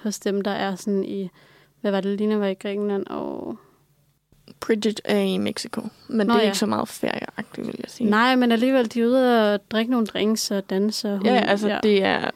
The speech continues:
Speaker 2: rejseagtigt, men
Speaker 1: Ja.
Speaker 2: det er ikke, øh, sommerferie-, rejse-, charterferieagtigt.
Speaker 1: Nej, overhovedet ikke. Men bare mere i forhold til, at Tibi er bare derhjemme og sådan lidt,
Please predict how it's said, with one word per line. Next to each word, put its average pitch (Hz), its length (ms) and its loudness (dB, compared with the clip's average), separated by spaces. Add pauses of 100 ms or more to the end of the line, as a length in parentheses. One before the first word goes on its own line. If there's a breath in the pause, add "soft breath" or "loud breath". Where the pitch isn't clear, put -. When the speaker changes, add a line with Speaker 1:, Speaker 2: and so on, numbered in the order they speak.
(280)
Speaker 2:
rejseagtigt, 214 800 0
men 208 160 2
Speaker 1:
Ja. 196 100 0 (100)
Speaker 2:
det 208 100 2
er 202 40 2
ikke, 208 560 0
øh, - 100 -8 (120)
sommerferie-, 226 1160 -4
rejse-, - 560 -8
charterferieagtigt. - 1000 -12
Speaker 1:
Nej, 208 180 -2
overhovedet 180 300 -8
ikke. - 120 -16 (200)
Men 214 260 2
bare 208 220 4
mere 214 280 4
i 233 40 4
forhold 208 320 -2
til, 208 280 -4
at - 120 -6
Tibi 233 420 -2
er 208 100 -2
bare 190 180 -4
derhjemme 214 440 -2
og 233 80 0
sådan - 160 -6
lidt, - 160 -16